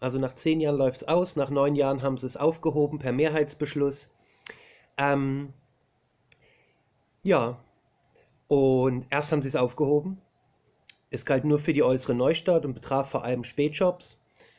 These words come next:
also den Straßenverkauf von Alkohol. Und danach, erst danach, hat man sich,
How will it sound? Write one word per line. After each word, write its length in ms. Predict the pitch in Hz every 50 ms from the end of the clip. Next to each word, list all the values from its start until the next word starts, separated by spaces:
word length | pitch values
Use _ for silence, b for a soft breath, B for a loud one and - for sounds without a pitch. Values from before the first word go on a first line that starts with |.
| b b b
also 240 | 123 135 131 139 143
den 240 | 143 135 135 123 120
Straßenverkauf 800 | - - - 131 143 143 - 180 - - 156 - 160 151 156 151
von 160 | - 156 139
Alkohol. 560 | 120 139 139 - 151 135 135 143 135 135 135 131 - _ _ _ _ _ _ _ _ _ _ _ _ _ _ _ _ _ _ - b b b b b b b b b b b _ _
Und 500 | 185 185 180 180 185 185 185 190 190 - - - - _ _ _ _ _
danach, 580 | 143 156 196 190 120 113 110 117 165 - - - -
erst 300 | 131 139 135 - - -
danach, 560 | 135 151 175 180 156 127 123 123 156 170 - - _ _ b b b b b b b b b -
hat 240 | - 120 - -
man 160 | 135 139 151 147
sich, 400 | 165 185 196 190 - - -